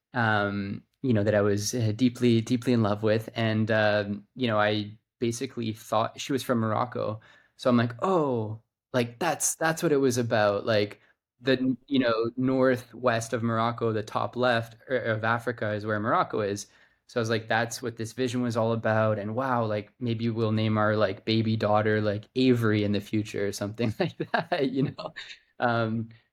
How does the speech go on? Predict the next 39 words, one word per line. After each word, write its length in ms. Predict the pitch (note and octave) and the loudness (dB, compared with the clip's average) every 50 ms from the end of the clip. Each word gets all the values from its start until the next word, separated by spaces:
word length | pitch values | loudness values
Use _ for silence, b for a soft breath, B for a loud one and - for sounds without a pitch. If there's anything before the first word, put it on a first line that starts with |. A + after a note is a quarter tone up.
| _ _ _ | _ _ _
so 640 | - - D#3 C3+ C3 C3 B2 B2 A#2+ A#2 A#2 - - _ _ _ _ _ - | 0 4 6 6 6 6 4 2 0 -4 -8 -12 -20 _ _ _ _ _ -4
that 160 | B2+ B2+ A#2 | -4 -4 -2
didn't 180 | C#3 C3+ B2+ A#2+ | 0 0 2 2
end 140 | A#2 A2 | 2 2
up 120 | G#2+ G#2+ A2 | 2 2 0
being 160 | A2+ G#2+ G#2 | -2 -2 -2
the 80 | G2+ G2+ | -2 -4
case, 300 | - G#2 G2+ G#2 - A2 | -2 -4 -4 -2 -4 -6
of 120 | A2 - | -10 -4
course. 420 | - A#2 A2 A#2 C#3 C#3+ - - - _ - | 0 0 2 2 0 -2 -6 -12 -12 _ -4
Um, 540 | B2 A#2 A2 G#2+ G2+ G2 G2+ G2+ G2+ - - _ | -2 -2 -2 -2 -4 -6 -8 -10 -12 -14 -10 _
now 180 | C3 B2 A2+ A2+ | -2 -2 -2 -2
fast 320 | - - C#3 C#3 C3+ - | -2 -2 -2 -2 -4 -4
forward, 460 | - D3 C#3 C3+ C#3 C3 B2+ A#2+ A#2 | -4 -2 -2 0 0 0 -2 -2 0
like, 360 | A2 A2 G#2+ G#2 G2+ G2 - - - _ _ _ | 0 0 2 0 0 -4 -8 -14 -20 _ _ _
let's 200 | - A2+ A2+ - | -4 -4 -4 -4
say 600 | - - A#2+ A2 G#2+ G#2+ G#2+ G#2 G2+ G#2 G#2 - _ _ _ _ _ _ _ - | -2 2 2 4 4 4 2 2 0 -4 -6 -10 _ _ _ _ _ _ _ 0
eight 160 | B2 A#2+ A#2+ | 2 2 2
years, 400 | A#2 A#2 A#2 B2 C#3+ D3+ C#3+ - - | 2 0 0 0 0 -2 -2 -2 -4
eight 140 | B2 B2 A2 | -4 -2 -2
and 100 | A2+ A2+ | -2 -2
a 40 | A2+ | 0
half 220 | A2 G#2+ A2 - | 0 0 0 2
years, 240 | A#2 B2 C#3+ C3+ - | 2 2 2 2 0
I 120 | - A#2 | 0 0
worked 520 | A2 A2 A2+ B2 B2 A#2+ - - - - - _ _ _ _ _ _ | 0 0 2 0 0 0 -2 -10 -18 -20 -20 _ _ _ _ _ _
in 120 | B2 A#2+ | 0 0
that 160 | A#2+ A#2 A2+ A#2 | 2 0 0 0
startup 340 | - B2 A#2 A#2+ A#2+ A#2 - | 2 2 4 4 2 2 0
company 340 | B2 A#2 A2+ A#2+ A#2 A2+ A2 | -2 -4 -2 -2 -2 0 0
I 20 | |
was 160 | A2 A2 G#2 | 0 0 0
in 160 | A2+ A2+ A2+ | 0 0 0
from 240 | A2+ - A2+ A2 A2 | 0 -2 -2 -4 -4
zero 300 | G#2+ A#2 A#2 A2+ A#2 A2+ A2 | -2 0 2 2 2 2 2
dollars 440 | A2 G2+ G#2 G#2+ A2 A2 G#2+ G2+ - | 2 0 0 0 0 0 -2 -4 -6
to 100 | - A2 | -10 -8
five 320 | - - A#2 G#2+ G#2+ G#2 | -4 0 0 0 0 0
million. 540 | G#2+ G#2 G#2 G#2 G#2+ G#2+ G#2+ A2+ B2+ D3 | -2 -4 -4 -4 -4 -4 -2 -2 -4 -4